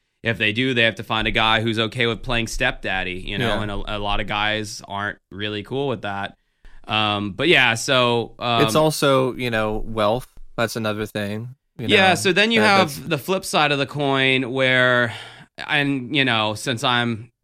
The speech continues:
Speaker 1: straight for the most part, um, I, I don't see guys' Tinder profiles, but I have been around my girlfriends, uh, my friends that are girls, not my literal, like, relationship girlfriends.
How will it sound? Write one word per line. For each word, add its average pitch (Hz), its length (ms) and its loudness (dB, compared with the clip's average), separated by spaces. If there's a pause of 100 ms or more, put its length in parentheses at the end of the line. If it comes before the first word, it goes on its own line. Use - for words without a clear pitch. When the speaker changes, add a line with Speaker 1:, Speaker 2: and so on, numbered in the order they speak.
(160)
Speaker 1:
straight 120 600 -4
for 113 120 -10
the 107 60 -6
most 107 320 -6
part, 107 500 -2
um, 101 640 -2
I, 123 300 0
I - 20 2
don't 120 320 -4 (180)
see 123 460 -6
guys' 107 560 -4
Tinder 107 480 -6
profiles, 98 580 -8
but 120 140 -4
I 117 80 0
have 165 260 2
been 160 140 0
around 147 240 0
my 123 160 0
girlfriends, 123 920 -2 (420)
uh, 113 380 0
my 107 240 -4 (160)
friends 117 280 -2
that 104 100 -6
are 98 60 -8
girls, 101 420 -6
not 101 180 -8
my 92 380 -10
literal, 92 500 -10
like, 90 200 -12
relationship 92 600 -12
girlfriends. 87 540 -14